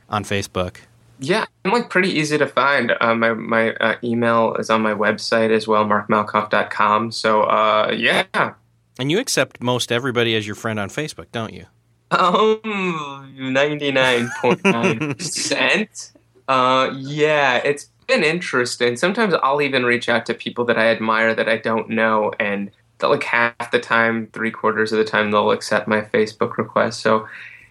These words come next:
Speaker 2: yeah, it's really nice. Like, I mean, when, especially when I have projects going on that are getting media attention, it's, like, people from all around the world. Um, it's, yeah, I,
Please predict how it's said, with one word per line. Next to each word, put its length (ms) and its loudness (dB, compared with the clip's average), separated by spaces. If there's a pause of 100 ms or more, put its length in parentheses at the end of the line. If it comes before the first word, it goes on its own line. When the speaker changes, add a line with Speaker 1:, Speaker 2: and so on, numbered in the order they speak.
Speaker 2:
yeah, 300 -2
it's 140 -2
really 400 0
nice. 480 -2
Like, 220 0
I 80 2
mean, 140 0
when, 120 2
especially 420 -2
when 120 2
I 40 4
have 140 0
projects 500 -2
going 220 2
on 120 4
that 80 4
are 80 2
getting 360 0
media 340 2
attention, 460 0
it's, 160 -2
like, 160 0
people 240 -2
from 240 -2
all 260 4
around 260 2
the 100 4
world. 640 0
Um, 340 2
it's, 460 -6 (140)
yeah, 600 -2
I, 300 0